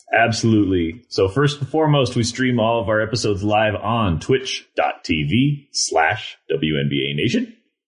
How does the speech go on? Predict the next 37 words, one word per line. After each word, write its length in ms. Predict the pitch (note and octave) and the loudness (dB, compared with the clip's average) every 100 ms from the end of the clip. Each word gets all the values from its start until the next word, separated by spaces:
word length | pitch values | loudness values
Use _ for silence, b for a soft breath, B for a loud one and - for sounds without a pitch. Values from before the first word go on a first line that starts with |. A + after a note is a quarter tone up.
| _ _ | _ _
You 100 | - | -6
can 100 | F2+ | -2
join 200 | D2+ F2 | 2 2
the 60 | D#2+ | 0
group 200 | D#2 E2+ | -2 -4
that's 140 | - F2+ | -4 -2
on 220 | D#2+ D#2 | 0 0
there 180 | F2 F2+ | 0 0
every 160 | D#2 | -2
time 180 | D2+ D#2 | -2 -4
we 80 | D2+ | -2
do 160 | D#2+ | -2
an 60 | D#2 D#2+ | -2 -2
episode. 440 | - - G2 G#2 | -4 0 0 0
It's 140 | F#2 | -4
a 20 | - | -6
fun 220 | - D2+ | -4 -4
discussion. 440 | - F#2+ F#2 G2 | -4 -2 -2 0
You 100 | F2 | -2
can 120 | E2 | -2
be 120 | D#2+ E2 | -2 -2
a 120 | - | 2
part 180 | B2 D#3 | 2 2
of 60 | |
the 60 | G#2+ | 0
show 420 | - D#2+ D#2+ D#2+ - _ _ | 0 -2 -2 -4 -10 _ _
by 100 | - | 0
asking 320 | D#2 - E2 | 2 0 -4
us 80 | C#2+ | -6
questions, 520 | - G#2 - F#2 E2 | -2 -2 0 0 -2
being 240 | E2 D#2 D2+ | -4 -6 -2
part 180 | D2 D2 | -2 -2
of 80 | |
the, 380 | D2 C#2 C2+ - | -2 -2 -2 -4
the 80 | C#2 | -8
comments 400 | - D#2+ D#2+ D2+ | -4 -4 -4 -4
there. 220 | E2+ E2 | -2 -2